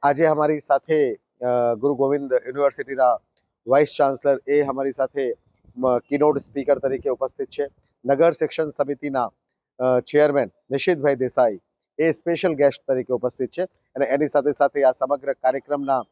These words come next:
જે ઇવેન્ટ, અ, આખું જે છે એના અમારી જે જવાબદારી છે કન્વીનર તરીકે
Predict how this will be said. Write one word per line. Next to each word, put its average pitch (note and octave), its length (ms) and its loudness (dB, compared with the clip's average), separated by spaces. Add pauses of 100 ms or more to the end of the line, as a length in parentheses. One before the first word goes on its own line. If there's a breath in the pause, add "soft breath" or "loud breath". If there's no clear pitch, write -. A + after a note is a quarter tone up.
(380)
જે C3+ 220 2
ઇવેન્ટ, E3 480 2
અ, D3 160 4
આખું C3+ 380 -6
જે C#3 120 -6
છે C#3 360 0 (100)
એના C#3+ 280 0
અમારી C#3 360 0
જે B2+ 160 -8
જવાબદારી C3+ 480 2
છે C3+ 120 -8
કન્વીનર C3 360 -8
તરીકે B2+ 540 -4